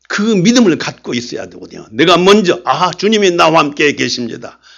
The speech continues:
그러므로 담대하게 다른 사람들에게 위로를 주고 그들에게 평강을 줄 수 있는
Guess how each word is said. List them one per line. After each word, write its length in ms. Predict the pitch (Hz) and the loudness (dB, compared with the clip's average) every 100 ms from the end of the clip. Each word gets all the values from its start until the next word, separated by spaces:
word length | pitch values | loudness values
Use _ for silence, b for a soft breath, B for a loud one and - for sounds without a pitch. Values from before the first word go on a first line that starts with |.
| B B B B | B B B B
그러므로 360 | - 143 139 127 | 0 2 4 2
담대하게 720 | 131 135 139 143 139 139 131 | 2 4 4 4 4 4 2
다른 260 | 127 139 139 | 0 -2 0
사람들에게 500 | 143 143 135 135 143 | -2 -2 0 0 2
위로를 480 | 147 160 170 208 143 | 2 4 4 4 2
주고 380 | 120 107 110 B B B | -2 -2 -4 B B B
그들에게 480 | 156 127 127 131 127 | -2 2 2 2 0
평강을 460 | - 156 135 139 | 2 4 4 2
줄 180 | - 175 | 0 -2
수 240 | 170 202 131 | -2 0 0
있는 380 | 113 120 117 | 2 0 -2